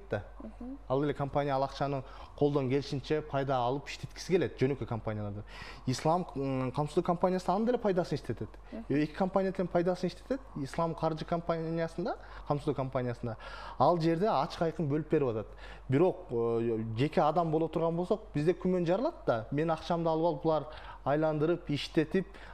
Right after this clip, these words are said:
Speaker 1: анан мен эгер ушундай кырсыкка кабылып калса, мен акчамды төлөп бербейт деп. Андай да адамдар бар арадачы. Бирок кээ бир адамдар ошо өз келишимге кол коюп атканда ошонун тактыгын билбегендиктен,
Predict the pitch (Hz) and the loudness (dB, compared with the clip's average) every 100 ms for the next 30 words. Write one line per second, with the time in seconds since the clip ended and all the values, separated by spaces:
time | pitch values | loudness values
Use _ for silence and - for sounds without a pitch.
0 | - 143 143 147 147 135 131 147 143 123 | -2 0 2 2 2 0 0 2 2 0
1 | - - - 147 131 - 139 - 151 - | -6 -14 -12 -6 -4 0 0 0 -2 0
2 | 147 131 - 151 151 - 151 185 156 147 | 0 0 0 0 0 0 0 0 0 -2
3 | - 135 160 151 151 139 135 131 127 - | -4 -4 -2 -2 0 0 0 -2 -4 -10
4 | 123 - - - 147 170 185 180 190 185 | -12 -12 -8 -2 2 2 4 2 2 2
5 | 180 151 113 120 120 180 - 117 110 - | 2 2 2 2 0 -2 -2 -6 -6 -12
6 | - - - - 123 170 - - - - | -16 -16 -10 0 2 4 0 -6 -12 -12
7 | - 135 123 156 175 160 170 170 160 143 | -8 -2 2 4 4 4 2 2 2 0
8 | - 139 147 139 - - 170 - 170 156 | 0 0 0 -4 -4 0 2 0 0 0
9 | 127 - 160 170 165 - 156 147 143 147 | 0 2 2 4 2 0 -2 0 0 -2
10 | 127 170 - 170 165 147 156 165 160 156 | -2 -2 -2 -2 0 0 2 2 2 -2
11 | - 226 | -2 -2